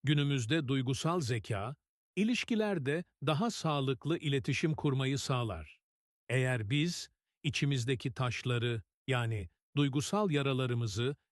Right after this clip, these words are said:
ve bilinçaltı korkularımızı fark edemezsek,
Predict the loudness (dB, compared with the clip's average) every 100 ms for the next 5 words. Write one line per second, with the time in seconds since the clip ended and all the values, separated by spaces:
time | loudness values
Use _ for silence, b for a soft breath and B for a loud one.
0 | -2 0 2 2 2 2 0 0 -2 0
1 | 0 0 0 2 0 -2 -2 0 0 2
2 | 2 2 0 -2 -4 -6 -6